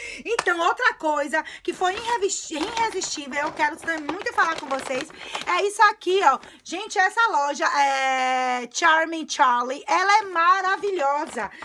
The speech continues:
Olha só, isso era cinquenta dólares. Sabe? Eu adoro coisa brocada assim, ó, gente, vocês sabem, né, que eu gosto.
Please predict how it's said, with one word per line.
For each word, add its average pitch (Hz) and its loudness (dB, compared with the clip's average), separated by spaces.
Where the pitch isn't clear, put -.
Olha 427 -2
só, 339 0
isso 392 -4
era 392 2
cinquenta 427 -6
dólares. 262 -2
Sabe? 381 4
Eu 349 2
adoro 339 2
coisa 403 -2
brocada 294 2
assim, 285 -8
ó, 339 2
gente, 311 -10
vocês 453 -6
sabem, 262 2
né, 294 -4
que 311 -6
eu 262 -2
gosto. 262 -4